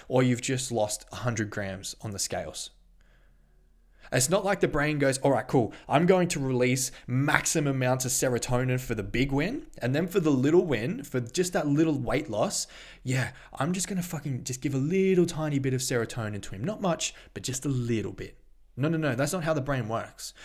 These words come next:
If you celebrate the win and you register yourself to say, "Hey, I fucking did pretty good today." Yeah, release that serotonin. Yeah?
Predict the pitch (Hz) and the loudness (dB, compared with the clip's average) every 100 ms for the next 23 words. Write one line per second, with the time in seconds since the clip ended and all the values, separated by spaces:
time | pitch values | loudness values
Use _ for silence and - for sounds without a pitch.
0 | - - 127 220 - - 208 185 180 185 | -8 -4 0 0 2 2 2 2 0 0
1 | 135 123 127 120 208 - 123 147 160 131 | -2 -2 0 -2 -4 -4 -2 0 0 0
2 | 151 175 131 107 113 117 120 120 - 156 | -2 -2 -2 0 -2 -2 -4 -4 -2 -2
3 | 143 - - 294 185 - 202 139 170 - | -2 -4 -8 -6 -2 0 0 0 -4 -4
4 | 107 113 - - - - - 131 127 110 | -6 -8 -16 -20 -20 -20 -8 -4 -4 -6
5 | 110 110 170 - 127 - 113 107 - 95 | -6 -2 -2 -2 -4 -4 -4 -6 -8 -10
6 | 92 - - - - - 101 175 | -12 -18 -20 -20 -20 -8 -2 -2